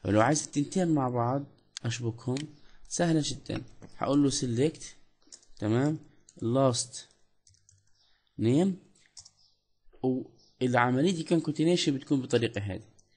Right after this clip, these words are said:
بدي أسيب مسافتين مثلًا، بعمل كده وبعمل هيك. هذه العلاقة، هذه الإشارة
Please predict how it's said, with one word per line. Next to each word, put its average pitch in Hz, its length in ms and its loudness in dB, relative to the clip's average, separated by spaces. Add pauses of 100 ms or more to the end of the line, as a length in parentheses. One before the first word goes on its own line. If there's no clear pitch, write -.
(460)
بدي 104 180 -4
أسيب 113 320 -4
مسافتين 107 580 -2
مثلًا، 139 400 -2
بعمل 107 300 -2
كده 151 340 -4 (420)
وبعمل 117 400 0
هيك. 98 340 -6
هذه 185 420 0 (380)
العلاقة، 139 680 0
هذه 131 240 0
الإشارة 127 720 0